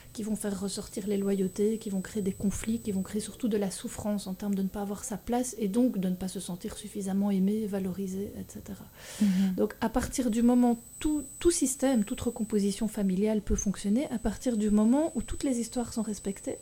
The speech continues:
Speaker 1: où toutes
Speaker 2: Mhm.
Speaker 1: les particularités sont respectées, où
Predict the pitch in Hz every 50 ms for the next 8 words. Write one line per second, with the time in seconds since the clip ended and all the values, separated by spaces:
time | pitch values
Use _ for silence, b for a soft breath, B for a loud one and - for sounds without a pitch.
0 | - - 226 214 202 208 208 202 196 196 185 - - - 214 - 214 208 208 202
1 | 202 202 196 - 214 208 - 214 190 196 190 - - - 180 - - - 247 254
2 | 277 294 B B B B B B B B B B B - - 233 233 226 220